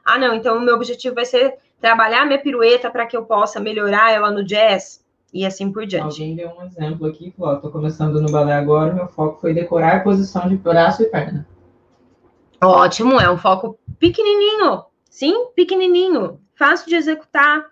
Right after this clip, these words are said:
Speaker 1: e que traz resultado. Essa é a questão. Se a gente coloca um foco, "Ah, meu foco é aprender a dançar em trinta dias."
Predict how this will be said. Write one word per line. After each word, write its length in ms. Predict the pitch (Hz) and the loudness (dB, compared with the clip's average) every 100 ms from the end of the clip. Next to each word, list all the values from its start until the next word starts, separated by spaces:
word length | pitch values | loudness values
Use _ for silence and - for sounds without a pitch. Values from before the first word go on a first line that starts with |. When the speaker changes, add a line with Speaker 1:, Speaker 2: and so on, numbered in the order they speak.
| _ _ | _ _
Speaker 1:
e 100 | 240 | -18
que 140 | 247 247 | -18 -6
traz 300 | 254 269 277 | -2 -2 -2
resultado. 680 | 254 269 285 269 277 180 - - | -6 -6 0 0 0 -6 -18 -8
Essa 360 | 233 311 339 | -2 -2 -2
é 20 | 277 | -8
a 40 | |
questão. 480 | 226 - 190 - - _ _ _ | -10 -8 -8 -8 -12 _ _ _
Se 100 | 247 | -4
a 40 | |
gente 200 | 262 320 | 0 0
coloca 400 | 359 302 277 285 | 2 4 4 2
um 40 | 254 | -4
foco, 260 | 240 247 | -4 0
"Ah, 100 | 277 | 2
meu 180 | 277 277 | 2 0
foco 220 | 285 269 | 0 -2
é 40 | 294 | -2
aprender 280 | 294 277 | -2 -2
a 40 | 262 | -2
dançar 580 | 262 262 240 233 269 262 | -2 -4 0 2 2 -2
em 320 | 254 196 196 | -6 -10 -10
trinta 340 | 254 277 294 | -8 -4 -4
dias." 480 | 214 190 160 - | -4 -8 -8 -10